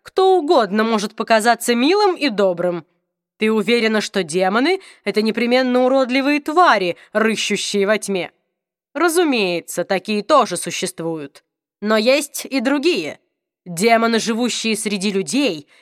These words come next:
и тщательно скрывающие свою противоестественную сущность. Я пытался уничтожить одного такого в Лондоне. Он был очень влиятельным финансистом и имел штат телохранителей.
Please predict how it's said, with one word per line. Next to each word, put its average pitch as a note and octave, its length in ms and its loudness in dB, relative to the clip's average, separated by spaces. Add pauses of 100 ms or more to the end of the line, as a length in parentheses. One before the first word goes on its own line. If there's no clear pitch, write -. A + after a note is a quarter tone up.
и F#3 100 -6
тщательно B3+ 720 0
скрывающие B3 800 2
свою G#3+ 360 -2
противоестественную F3+ 1200 -4
сущность. - 840 -8 (540)
Я E4 240 2
пытался D#4 520 0
уничтожить A3 600 -2
одного G#3+ 380 0
такого G#3 360 -2
в G3+ 60 -4
Лондоне. D#3 580 -2 (300)
Он B3 160 0
был B3 180 2
очень B3 320 -2
влиятельным G#3+ 720 -2
финансистом F#3 840 -6 (300)
и A3+ 160 -2
имел A#3 240 2
штат G#3 380 -2
телохранителей. G#3+ 960 -4